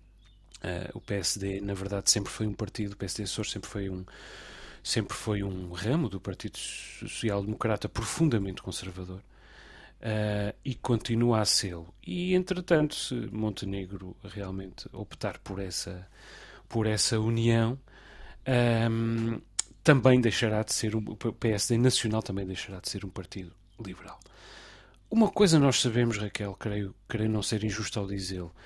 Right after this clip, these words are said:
quando o Montenegro excluiu o Chega, na verdade não excluiu o Chega, quer dizer, independentemente do, do spin que, que alguns, eh, eh, que os comunicadores, que os técnicos de comunicação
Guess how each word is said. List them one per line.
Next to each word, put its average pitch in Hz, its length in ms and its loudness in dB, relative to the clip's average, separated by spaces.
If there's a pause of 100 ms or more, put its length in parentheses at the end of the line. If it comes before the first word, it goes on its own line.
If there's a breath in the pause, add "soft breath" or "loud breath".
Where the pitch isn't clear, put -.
(420 loud breath)
quando 143 420 4
o 135 40 2
Montenegro 113 800 2
excluiu 131 840 0 (380)
o 127 120 0
Chega, 104 520 0 (360)
na 123 120 4
verdade 107 320 2
não 113 160 6
excluiu 113 560 0
o 117 80 0
Chega, 113 440 -2 (360 loud breath)
quer 113 80 -4
dizer, 107 140 0
independentemente 113 840 2
do, 92 260 -4 (460 loud breath)
do 117 160 0
spin 120 580 2 (140)
que, 98 420 -2
que - 160 -4
alguns, 104 800 -2
eh, 101 540 -10
eh, 98 340 -12
que - 80 -10
os 107 80 -2
comunicadores, 120 460 0
que - 60 0
os 110 100 -4
técnicos - 420 -4
de - 60 -18
comunicação 110 640 -2